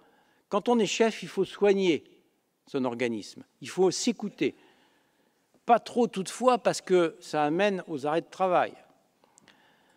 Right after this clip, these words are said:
Mais un peu quand même. Il faut faire du sport, il faut être en forme. Quand vous êtes chef et que vous n'êtes pas en forme, vous ne serez pas bon.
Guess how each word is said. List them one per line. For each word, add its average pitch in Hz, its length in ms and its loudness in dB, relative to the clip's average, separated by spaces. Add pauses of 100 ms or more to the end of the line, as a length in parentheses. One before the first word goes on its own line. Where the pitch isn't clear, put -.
(720)
Mais 214 200 6
un 226 120 6
peu 208 240 6
quand 143 180 2
même. 110 320 -4
Il 175 120 -10
faut 202 140 0
faire 196 200 2
du 180 160 -4
sport, 170 480 2
il 147 40 -6
faut 202 140 2
être 196 140 2
en 202 80 2
forme. 214 220 2
Quand 254 160 6
vous 247 180 2
êtes 254 200 2
chef 269 360 0
et 226 80 0
que - 140 -2
vous 220 140 0
n'êtes 226 300 2
pas 262 160 6
en 214 120 4
forme, 240 500 4 (180)
vous 240 120 4
ne 233 40 2
serez 247 280 2
pas 220 180 4
bon. 208 320 4